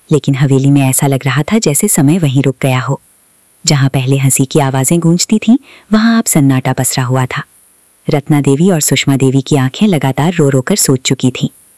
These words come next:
घर का हर कोना अदिति की याद दिला रहा था। उधर आर्यन अपने कमरे में बैठा था।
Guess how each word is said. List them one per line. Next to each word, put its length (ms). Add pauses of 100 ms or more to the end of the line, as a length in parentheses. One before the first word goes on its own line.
(480)
घर 180
का 140
हर 220
कोना 360
अदिति 300
की 140
याद 240
दिला 200
रहा 220
था। 180 (600)
उधर 320
आर्यन 300
अपने 220
कमरे 280
में 120
बैठा 280
था। 200